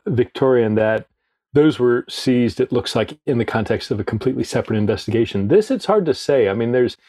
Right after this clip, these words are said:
you know, again, we are speculating 'cause we're on the outside, but I think it is, when you look, one, where this was seized, I think it's,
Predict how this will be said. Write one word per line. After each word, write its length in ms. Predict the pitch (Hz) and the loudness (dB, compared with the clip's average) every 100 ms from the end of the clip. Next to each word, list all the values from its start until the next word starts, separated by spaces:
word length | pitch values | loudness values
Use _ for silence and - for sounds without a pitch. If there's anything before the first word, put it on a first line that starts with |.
| _ - | _ -2
you 60 | 143 | 0
know, 80 | 135 | 2
again, 280 | 131 113 | 2 2
we 100 | 107 | 2
are 140 | 120 120 | 2 0
speculating 580 | - 98 - 107 107 120 | -2 -4 -2 0 0 -2
'cause 220 | 107 101 | -2 -2
we're 100 | 107 | -2
on 100 | 107 | 0
the 80 | 104 | 0
outside, 540 | 107 - 107 101 107 | -2 -6 -4 -2 0
but 140 | 104 | 0
I 80 | 107 | 0
think 300 | 101 123 - | 0 -2 0
it 80 | 110 | 0
is, 320 | 107 107 - _ _ _ - | 2 2 -2 _ _ _ -2
when 140 | 127 | 2
you 100 | 117 | 4
look, 200 | 120 - | 2 2
one, 480 | 175 123 127 117 120 - - | -2 0 2 0 -4 -8 -2
where 300 | 110 131 131 | 4 4 4
this 200 | 120 - | 0 -4
was 100 | - | -10
seized, 400 | - 107 117 113 | -4 -4 -2 -4
I 60 | |
think 240 | 104 113 - | -4 -2 -4
it's, 240 | 98 - | -4 -6